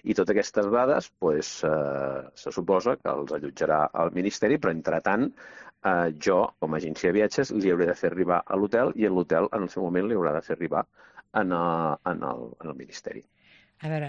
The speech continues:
Speaker 1: Això
Speaker 2: això,
Speaker 1: és com
Speaker 2: el,
Speaker 1: hauria d'anar.
Speaker 2: el Ministerio, això ens ho ha, eh, venut, bueno, venut potser és un terme poc correcte, però que, eh,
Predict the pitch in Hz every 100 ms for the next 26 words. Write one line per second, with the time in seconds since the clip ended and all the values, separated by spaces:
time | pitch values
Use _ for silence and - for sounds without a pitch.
0 | - 175 - 233 254 247 175 87 82 78
1 | 73 65 180 185 190 190 - 240 233 254
2 | 294 - 190 175 196 220 240 262 208 196
3 | 190 - - - - 190 185 180 165 165
4 | 190 202 220 - 151 117 110 123 120 131
5 | - 147 139 143 139 147 156 - 151 190
6 | 320 - 190 156 160 156 160 156 170 160